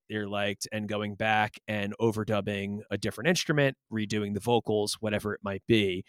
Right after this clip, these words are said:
Um, whereas with Phish, they kinda took those concepts of things, but they kind of did it still in this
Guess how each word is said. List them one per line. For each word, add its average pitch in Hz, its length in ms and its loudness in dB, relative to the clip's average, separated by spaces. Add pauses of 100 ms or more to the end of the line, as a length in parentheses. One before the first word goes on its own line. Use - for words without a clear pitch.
(400)
Um, 107 520 6 (440)
whereas 110 840 4 (120)
with 104 120 -8
Phish, 180 520 2
they 143 100 0
kinda 151 320 -2
took - 300 -2
those 123 200 0
concepts 143 640 0
of 113 100 -6
things, 107 420 -2
but 110 320 0 (360)
they 120 140 0
kind 123 320 -2
of 117 140 -2
did 117 220 0
it - 160 -4
still 110 500 0
in 107 280 -4
this 107 500 -2